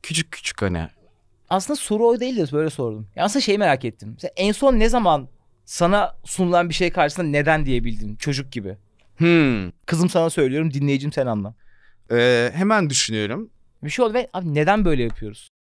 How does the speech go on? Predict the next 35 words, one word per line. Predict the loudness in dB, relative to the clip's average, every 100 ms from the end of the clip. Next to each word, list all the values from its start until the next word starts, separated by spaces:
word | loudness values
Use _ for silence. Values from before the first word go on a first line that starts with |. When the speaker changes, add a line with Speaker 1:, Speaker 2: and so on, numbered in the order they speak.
| _
Speaker 1:
Abi | -6 -4 -6 -8 _ -18
ya | -14 -8 -4
benim | -2 -2 -8 -20 _ _ _ _ -14
beynim | -4 -2 0 2
biraz | 0 0 -4
fazla | -4 -2 0 0
böyle | 0
çalıştığı | -2 -6 -6 -6 -8
için | -8 -4
ben | -2 0
daha | 0
çok | -2 -4
onu | -4 -2
<laughs> |
dizginlemeye | -2 0 2 2 2
çalışıyorum. | 0 0 -2 -6 -12 -6
"Bunu | 2 4
da | 4
sorgulama | 4 4 4 6 4 2
kardeşim. | 2 2 0 -4
Hani | -2 0
bu | 0
da | 2
böyledir." | 2 2 0
moduna | 0 0 0
girmeye | 0 -2 -2
çalışıyorum | -2 -6 -6 -2 0
ama | 0 -4 -6
anladım | -2 0 2
demek | 0 -4
istediğini. | -8 -6 -6 -8 -10 -6
Ya | 0 0 0 -4 0
galiba | 2 4 4 2 2
kendimle | 2 2 4 4
alakalı | 4 4 2 0 -2 0 -2